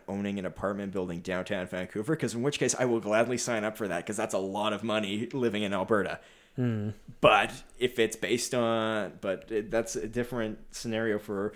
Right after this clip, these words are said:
Speaker 1: if, let's say you are living in Vancouver, but they base that income on, "Hey, you're gonna live in Car-, in, um, you know, Airdrie,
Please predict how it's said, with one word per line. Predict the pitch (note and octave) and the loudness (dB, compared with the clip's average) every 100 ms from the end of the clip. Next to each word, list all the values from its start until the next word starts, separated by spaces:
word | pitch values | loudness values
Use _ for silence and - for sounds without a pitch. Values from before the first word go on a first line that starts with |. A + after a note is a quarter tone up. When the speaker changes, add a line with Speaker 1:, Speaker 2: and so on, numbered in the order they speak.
| - - - | -8 -20 -16
Speaker 1:
if, | F2+ F#2+ - _ | -12 -12 -14 _
let's | F#2+ - | -10 -4
say | A#2+ | 0
you | B2 | 4
are | D#3+ | 6
living | F#3+ C3+ A2+ | 6 6 4
in | G#2 | 0
Vancouver, | G#2 F#2+ G#2+ F2+ | -2 -4 -6 -6
but | G2 | -4
they | G#2 | -4
base | G2 G2+ - | -2 -2 2
that | G#2 | 0
income | G2+ G#2+ A2+ G#2+ F#2+ | 0 -4 -2 -2 -2
on, | G2+ G2+ G2+ - - | -2 -4 -8 -16 -2
"Hey, | A#2+ | 4
you're | G#2+ G2 B2+ | 4 4 4
gonna | D3 C#3+ | 4 4
live | A#2+ A2+ A2 A2+ A2 G#2+ A2 - | 4 4 4 4 0 -4 -10 -8
in | G2+ G2 F2+ F2+ | -4 -2 -4 -4
Car-, | G#2+ G#2+ - - | 0 0 -4 -10
in, | F#2+ G2 F#2 | -8 -6 -6
um, | F2+ E2+ G2 - | -6 -6 -10 -6
you | G2+ | -4
know, | F#2 | -2
Airdrie, | A2 G2 F2+ C#2+ | 2 2 0 -4